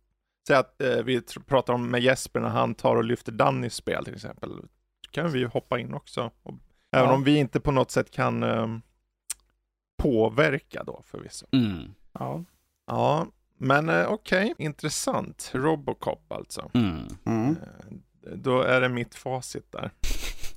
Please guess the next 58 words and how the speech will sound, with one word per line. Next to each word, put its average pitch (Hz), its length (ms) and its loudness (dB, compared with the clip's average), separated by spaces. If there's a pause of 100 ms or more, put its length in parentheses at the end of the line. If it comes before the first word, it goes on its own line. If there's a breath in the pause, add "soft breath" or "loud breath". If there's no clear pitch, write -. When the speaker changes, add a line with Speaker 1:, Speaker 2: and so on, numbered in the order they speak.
Speaker 3:
Det - 100 0
är 117 40 0
ditt 123 140 2
Speaker 1:
Ja. - 20 -4
Speaker 3:
facit. 113 320 0
Du 110 80 0
får 139 140 0
bara 135 140 4
f-, - 180 -14
du 131 160 -4
får 180 140 -2
bara 208 120 0
Speaker 1:
Jag 175 80 -2
Speaker 3:
hålla - 180 4
Speaker 1:
kommer 135 140 6
Speaker 3:
dig 147 80 6
till 165 60 8
Speaker 1:
glömma 160 220 8
Speaker 3:
det. - 40 10
Speaker 1:
det 139 40 8
efter, 123 460 2 (420)
efter - 300 -4
det 117 60 0
här 117 100 2
avsnittet 117 520 -2
också. 120 300 -8
Sen 123 200 0
så - 100 -6
märker 123 380 -2
vi 113 60 -2
verkligen. 113 260 -4
Men 135 100 2
det 170 60 8
är 190 60 8
bra 202 320 8
också. 123 300 0
Man, 135 180 0
vi 139 100 -2
behöver 160 460 4
ju 123 80 0
glömma, 123 480 0
tror - 180 -8
jag. - 280 0
Speaker 3:
Mm. 98 160 2
Speaker 1:
Någonstans. - 460 -12 (340)
Bra, 131 220 6
men 127 140 -4
då 180 100 4
hoppar 180 220 -2
vi 190 60 2 (120)
vidare 175 180 2
till 202 200 -8
Jesper - 420 -4
då. - 140 -8 (340)
Speaker 2:
Ja. 165 360 0 (640 loud breath)
Och - 80 -4
det 156 80 4
här 165 260 4